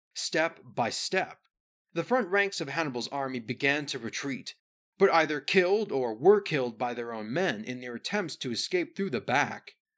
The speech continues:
Hannibal's African troops remained steadfast in their phalanx, despite the blood and gore of the bodies that filled the space between them and the enemy line. A trumpet soon sounded from the Romans, recalling the hastati caught up in the pursuit of the fleeing Gauls,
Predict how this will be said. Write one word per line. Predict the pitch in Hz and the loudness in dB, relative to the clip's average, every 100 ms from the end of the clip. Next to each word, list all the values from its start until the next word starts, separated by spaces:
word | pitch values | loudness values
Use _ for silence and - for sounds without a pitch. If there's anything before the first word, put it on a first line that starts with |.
| _ _ _ _ - | _ _ _ _ 2
Hannibal's | 190 190 175 170 | 2 4 0 0
African | 175 160 156 135 | 0 -2 -6 -2
troops | 202 196 | -2 -2
remained | 147 147 160 143 | -4 -2 -2 -2
steadfast | - 208 - 143 127 135 | -2 -2 2 0 2 -2
in | 110 | -4
their | 101 | 0
phalanx, | 170 170 117 - - - - | 0 0 -2 -6 -6 -8 -2
despite | 185 - 190 190 | 0 2 2 2
the | 147 | -2
blood | 120 156 165 120 | 0 4 4 4
and | 110 110 | -4 0
gore | 156 135 | 2 2
of | 113 | 0
the | 113 | -2
bodies | 143 151 123 | 0 2 0
that | 110 - | -4 -4
filled | 185 175 127 | 0 0 -2
the | |
space | 127 - 170 - | -6 -2 -2 -4
between | - 131 113 98 | -8 -6 -6 -2
them | 147 135 101 | -2 -2 -4
and | 104 | -8
the | - | -6
enemy | 120 104 | -6 -6
line. | 98 107 135 123 95 82 _ _ _ _ _ _ _ | -4 -2 -2 -2 -6 -12 _ _ _ _ _ _ _
A | 139 | -6
trumpet | 139 220 220 185 - | 0 0 2 0 -2
soon | 196 208 196 | 0 0 0
sounded | - 175 165 135 | -2 -2 -2 -4
from | 139 117 | -4 -4
the | 101 | -2
Romans, | 123 156 113 98 - - _ _ | -2 0 -2 -8 -14 -16 _ _
recalling | 156 - 208 214 185 | -10 -2 2 2 0
the | |
hastati | 143 165 - 175 180 - 120 | -2 -2 -2 -2 -2 -4 -6
caught | - 170 175 | -4 0 0
up | 165 | 0
in | 147 | -4
the | 120 | -6
pursuit | - 120 - 226 | -6 -4 -2 -2
of | 131 | -6
the | 120 | -12
fleeing | - 170 156 110 | -6 -4 -2 -4
Gauls, | 104 160 131 - - | 0 2 2 -2 -8